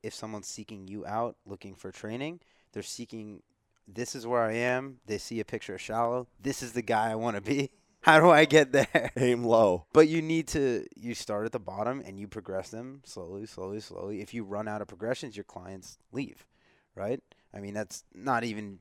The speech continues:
Speaker 1: in a business standpoint, but they're just not having progress anymore, right? So you need to start somewhere with an intent to go somewhere else and have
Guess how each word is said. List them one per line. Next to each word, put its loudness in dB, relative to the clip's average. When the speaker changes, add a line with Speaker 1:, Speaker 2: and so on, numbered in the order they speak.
Speaker 1:
in -12
a -6
business -4
standpoint, -6
but -10
they're -8
just -10
not -4
having -8
progress -8
anymore, -18
right? -2
So -16
you -10
need -10
to -10
start -4
somewhere -4
with -8
an -12
intent -10
to -16
go -10
somewhere -10
else -6
and -14
have -10